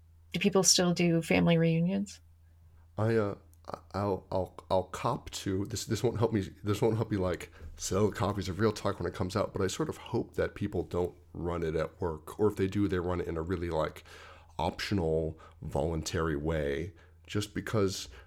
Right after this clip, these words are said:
Speaker 2: one of the things that makes it work well at con environments is a mix of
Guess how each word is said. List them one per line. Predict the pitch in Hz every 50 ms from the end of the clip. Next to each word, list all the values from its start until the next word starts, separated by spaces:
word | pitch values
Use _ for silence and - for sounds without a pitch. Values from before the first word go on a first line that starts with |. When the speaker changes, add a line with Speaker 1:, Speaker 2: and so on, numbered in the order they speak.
| - -
Speaker 2:
one | - 113 113 104
of | 104
the | - -
things | 107 95 87 -
that | - -
makes | - 87 87 - -
it | - -
work | 98 90 80 -
well | 92 101 98 90 85
at | - -
con | - - 95 90
environments | 87 82 78 82 78 71 76 80 85 87 - - - - - - - - - - - _ - - - -
is | - - 95 85 80 -
a | - -
mix | 98 92 87 - -
of | 98 87 80